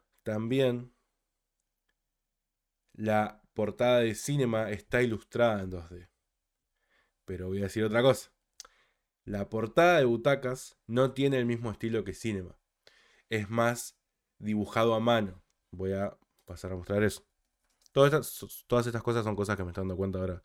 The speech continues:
mientras hablo. Em, Butacas se ve así.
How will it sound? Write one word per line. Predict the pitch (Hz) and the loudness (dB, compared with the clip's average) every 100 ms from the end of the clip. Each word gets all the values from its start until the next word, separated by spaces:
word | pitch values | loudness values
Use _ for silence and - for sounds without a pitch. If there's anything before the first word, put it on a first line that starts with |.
| _ _ _ _ _ - | _ _ _ _ _ -10
mientras | 92 90 87 104 | -8 -6 -4 -2
hablo. | 90 90 - _ _ _ _ _ | -2 -6 -18 _ _ _ _ _
Em, | - 110 107 104 101 98 95 95 90 - _ | 0 4 4 4 2 0 -2 -6 -8 -14 _
Butacas | - 113 160 170 170 - - | -8 0 2 4 4 0 -10
se | - 101 | -4 0
ve | 107 | 0
así. | 101 107 87 | 0 -6 -8